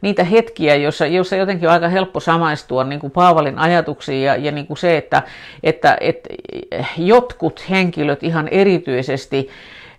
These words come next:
ovat jääneet mieleen ja, ja ovat olleet sillä tavalla merkityksellisiä, että on jotenkin saanut nähdä heidän kasvamisensa jopa, niin kuin, siihen, että heistä on tullut täyspäiväisiä Jumalan valtakunnan työntekijöitä. No ei se ole mikään kriteeri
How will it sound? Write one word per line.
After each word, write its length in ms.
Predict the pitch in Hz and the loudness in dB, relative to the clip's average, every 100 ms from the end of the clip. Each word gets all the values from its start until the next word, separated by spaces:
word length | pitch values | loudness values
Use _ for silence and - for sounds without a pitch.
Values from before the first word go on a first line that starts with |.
| - | -2
ovat 340 | - 170 165 180 | 4 4 4 4
jääneet 480 | 175 160 143 135 | 4 4 2 0
mieleen 600 | 151 170 190 180 147 139 135 | 0 2 4 4 4 2 0
ja, 240 | 151 139 | 4 4
ja 320 | 90 151 135 - 50 - - | 4 4 2 2 -6 -10 -2
ovat 260 | 160 165 | 2 4
olleet 280 | 165 160 151 | 4 4 2
sillä 200 | 208 185 | 0 0
tavalla 280 | 170 147 151 | 2 0 2
merkityksellisiä, 960 | 185 202 196 160 151 - 139 151 147 | 2 2 0 -4 -4 -2 -2 -2 0
että 140 | 139 170 | 0 2
on 40 | |
jotenkin 300 | 175 180 175 | 0 0 -4
saanut 460 | - 185 180 165 165 | 0 2 2 0 0
nähdä 360 | 196 190 165 | 0 2 0
heidän 500 | 135 160 214 175 143 | -2 0 2 2 0
kasvamisensa 1000 | 131 147 147 131 120 120 123 120 123 123 - - - - - - _ _ | 2 0 0 -2 -2 -2 -4 -4 2 2 0 -10 -20 -20 -20 -20 _ _
jopa, 380 | - 254 - 147 | 0 2 6 4
niin 160 | 127 175 | 4 -2
kuin, 140 | 196 | -4
siihen, 320 | 247 220 180 | -2 0 0
että 200 | 160 - | -2 0
heistä 340 | 180 180 175 151 | 2 0 0 -4
on 80 | 147 | -2
tullut 300 | 165 147 - | -2 -2 2
täyspäiväisiä 680 | 147 143 - 135 131 139 | 2 2 2 2 2 0
Jumalan 400 | 131 139 127 120 | 0 0 0 2
valtakunnan 540 | 127 127 127 127 117 117 | 2 2 0 -4 -4 -2
työntekijöitä. 840 | 135 117 - 107 - - - - - _ _ _ _ - | -2 -2 -2 -8 -8 -8 -8 -12 -20 _ _ _ _ -10
No 120 | 165 - | -4 0
ei 160 | 208 | 2
se 120 | 208 | 4
ole 140 | 240 202 | 4 4
mikään 380 | 170 170 151 143 | 0 0 -2 0
kriteeri 560 | 180 175 151 135 127 | -2 0 2 2 0